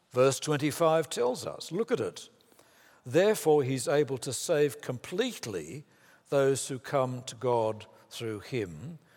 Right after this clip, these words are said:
because he always lives to intercede," that is, to pray for them. Well, you might say to me,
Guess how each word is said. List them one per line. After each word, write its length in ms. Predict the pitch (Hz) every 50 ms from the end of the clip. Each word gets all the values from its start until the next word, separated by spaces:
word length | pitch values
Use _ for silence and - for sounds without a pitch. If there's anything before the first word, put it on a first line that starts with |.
| _ _ _ _ _
because 480 | - 139 127 - - 147 143 127 - - -
he 180 | 143 143 - - -
always 540 | 143 151 160 160 147 151 139 143 123 -
lives 680 | - 131 127 147 180 143 101 82 82 110 - - - - _ _ -
to 180 | - 131 120 113
intercede," 840 | 143 170 151 - 170 - - - 139 113 101 87 87 117 156 170 - _ _ _ _ _ _
that 180 | - 123 104 -
is, 320 | 85 92 104 110 107 - - _ _ _ -
to 100 | - 147
pray 380 | - - - 254 226 202 170
for 260 | 139 - - 127 117 107
them. 300 | 98 107 95 90 78 69 65 - - _ _ _ _ _ _ _ _ _ _ _ _ _ _ _ _ _ _ _ _ _ _ _ _ _ _ _ _ _ _ _ _ _ _ _ _ _ _ _ _ _ _ _ _ _ _ _ _ _ _ _ _ _ _ _ _ -
Well, 120 | - 214 170
you 120 | 160 143
might 240 | 120 131 190 233 -
say 200 | - - 120 95
to 100 | - 98
me, 260 | 87 90 107 160 220